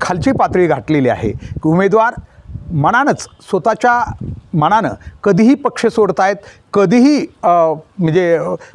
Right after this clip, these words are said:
पक्षाला किंवा संबंधित, अ, पदाधिकाऱ्यांना कुठल्याही विश्वासात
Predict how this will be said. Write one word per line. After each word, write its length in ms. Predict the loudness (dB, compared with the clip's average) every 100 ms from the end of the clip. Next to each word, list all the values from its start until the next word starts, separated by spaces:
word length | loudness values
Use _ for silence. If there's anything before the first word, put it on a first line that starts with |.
| _
पक्षाला 400 | -6 -2 0 0
किंवा 420 | 0 2 2 0 -8 _ _ _
संबंधित, 520 | -2 0 0 -2 0 2
अ, 180 | 2
पदाधिकाऱ्यांना 760 | 2 0 0 0 0 0 0 -4 -8 _ -6
कुठल्याही 320 | -2 0 2
विश्वासात 460 | 0 0 -2 -2